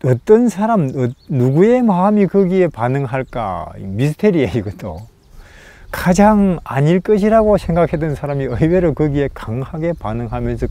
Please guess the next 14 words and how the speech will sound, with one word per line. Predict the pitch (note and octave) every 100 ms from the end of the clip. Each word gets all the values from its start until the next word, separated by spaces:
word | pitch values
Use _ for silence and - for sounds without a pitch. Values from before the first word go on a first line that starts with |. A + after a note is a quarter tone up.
| -
끌려오고, | B2 A2 B2+ A2 G2+ F2+ A2+ - - - - - - - - - - - - - - - - - - - - - -
마리아, | G#2 G#2 A#2 G#2+ A2+ D#3 - - - - -
삭개오, | - - - - A2+ G2 A#2 C#3+ -
또 | A#2+
이런 | C3 A2 G#2+
사람, | - F2+ G2 A2 F2+ -
마태, | F#2+ F#2+ - G2 F2 - - - - - - - - - - - - - -
또 | - A#2+ A2 G2+ F#2+
가장 | - C3+ D3+ D#3
거기에 | C3 C#3+ C#3+
민감할 | B2+ D3 F3+ F#3 F3+ D#3
거라고 | D3 D#3+ D3+ D3
생각했던 | C#3+ C3+ B2+ A#2+ B2 A#2
사람들은 | G#2 A2 G#2+ G#2 G2 F#2+